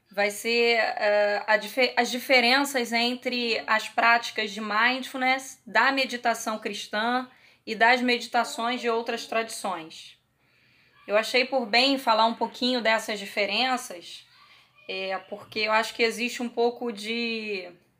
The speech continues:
de dúvida em relação ao que, o que é cada coisa ou o que é cada,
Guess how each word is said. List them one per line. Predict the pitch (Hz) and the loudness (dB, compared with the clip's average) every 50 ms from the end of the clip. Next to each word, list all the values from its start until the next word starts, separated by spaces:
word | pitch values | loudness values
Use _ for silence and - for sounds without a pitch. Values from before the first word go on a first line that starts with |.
| _ _ _ _ _ _ _ _ _ _ _ _ - | _ _ _ _ _ _ _ _ _ _ _ _ -16
de | 226 226 359 | -10 -10 -8
dúvida | 320 277 311 330 349 359 294 269 233 233 226 | -4 -2 0 2 2 0 0 0 0 0 0
em | 233 233 233 | 0 0 2
relação | 240 233 226 226 226 220 - - 233 226 247 247 247 247 247 240 | 2 4 4 4 2 2 0 -2 0 0 2 2 2 2 2 2
ao | 233 233 226 | 0 0 -2
que, | - - 285 302 311 - - | -2 -4 -2 -2 -4 -6 -8
o | - 240 | -10 -10
que | - - 285 277 | -4 0 2 4
é | 277 294 | 4 4
cada | 294 294 285 277 285 269 | 4 4 4 4 4 0
coisa | - - 240 233 269 277 277 254 220 247 240 | 0 2 4 4 6 6 4 4 4 4 4
ou | 233 233 240 | 4 4 2
o | |
que | 240 240 - 262 262 | 0 -2 -4 -2 -2
é | 254 | 0
cada, | 262 262 254 240 233 240 226 208 196 - | 4 4 4 4 4 2 2 2 -2 -4